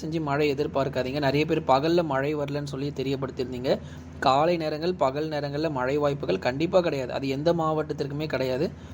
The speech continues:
நம்ம ஏற்கனவே சொல்வது போல அந்த இரவு, நள்ளிரவு மற்றும் அதிகாலை இந்த மூன்று நேரங்கள்ல மட்டும்தான்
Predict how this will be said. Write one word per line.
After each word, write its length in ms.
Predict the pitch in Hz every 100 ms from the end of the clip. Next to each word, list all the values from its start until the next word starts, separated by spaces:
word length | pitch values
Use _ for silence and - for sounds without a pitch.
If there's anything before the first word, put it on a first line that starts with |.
| - -
நம்ம 180 | 147 147
ஏற்கனவே 420 | 165 180 175 180
சொல்வது 440 | 175 151 165 160
போல 200 | 165 143 196 - -
அந்த 140 | 147
இரவு, 400 | 139 156 185 190
நள்ளிரவு 520 | 190 147 160 165 165 175
மற்றும் 380 | 135 160 180
அதிகாலை 520 | - 135 143 131 120 - - - -
இந்த 140 | 143 135
மூன்று 380 | 143 208 226 196
நேரங்கள்ல 480 | 165 170 170 165 151
மட்டும்தான் 520 | 135 139 127 147